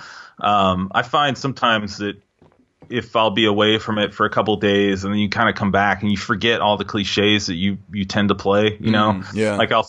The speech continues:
Speaker 1: f-, I'll forget my standard fills and I'll come up with new stuff and,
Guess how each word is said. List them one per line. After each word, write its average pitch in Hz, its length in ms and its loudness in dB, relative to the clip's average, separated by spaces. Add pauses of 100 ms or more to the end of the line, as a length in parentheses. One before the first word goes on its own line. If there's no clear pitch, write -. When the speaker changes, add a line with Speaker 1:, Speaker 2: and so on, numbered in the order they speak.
Speaker 1:
f-, 143 100 -8
I'll 123 160 2
forget 120 380 0
my 113 140 2
standard 107 520 -2
fills 101 520 2
and 98 80 2
I'll 98 100 4
come 98 180 0
up 98 160 2
with 87 120 -4
new 92 160 2
stuff 85 560 0
and, 87 360 0